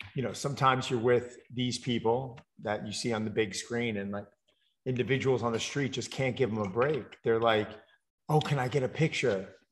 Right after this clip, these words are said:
You know, you know, someone, I'm, I'm out at lunch with a, a well-known name, um, in the last couple months, and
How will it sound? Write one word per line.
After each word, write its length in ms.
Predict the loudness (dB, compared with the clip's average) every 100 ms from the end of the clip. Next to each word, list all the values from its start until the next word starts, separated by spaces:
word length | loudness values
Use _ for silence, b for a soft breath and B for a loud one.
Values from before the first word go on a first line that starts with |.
| _ _ _
You 80 | -4
know, 360 | -2 -4 -8 -16 _ -10
you 100 | -8
know, 100 | -6
someone, 400 | -2 0 4 4
I'm, 160 | 4 4
I'm 120 | 4
out 140 | 4
at 120 | 4 4
lunch 320 | 4 4 2
with 160 | 4
a, 260 | 4 4 0 -4
a 60 |
well-known 480 | 2 4 4 0 0
name, 440 | -2 -2 -4 -6 -10 -8
um, 500 | -4 -2 -4 -6 -12 _
in 100 | -10
the 80 | -6
last 300 | 0 0 0
couple 240 | -4 -2 2
months, 360 | 4 2 -2
and 120 | -10